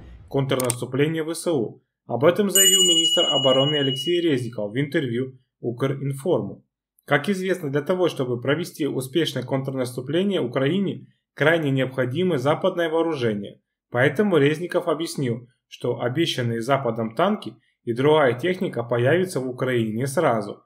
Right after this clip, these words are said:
а через некоторое время. Именно поэтому, что предстоит научить экипажи. Техника не может зайти в Украину просто так. Наши экипажи, неважно, артиллеристические,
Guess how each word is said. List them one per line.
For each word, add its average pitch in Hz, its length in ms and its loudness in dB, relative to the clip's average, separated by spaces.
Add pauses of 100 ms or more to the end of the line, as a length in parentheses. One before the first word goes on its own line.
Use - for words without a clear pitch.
а 110 100 -8
через 127 320 -2
некоторое 185 520 0
время. 117 500 0 (240)
Именно 139 340 0
поэтому, 143 640 0
что - 260 -6
предстоит 123 640 -4 (220)
научить 120 580 -4 (280)
экипажи. 113 680 0 (560)
Техника 170 440 0
не 151 120 -4
может 165 300 0
зайти 123 260 -2
в 113 120 -4
Украину 123 580 0
просто 120 340 -2
так. - 380 -2 (340)
Наши 160 360 0
экипажи, 123 540 -2
неважно, 123 600 -2
артиллеристические, 127 1160 -6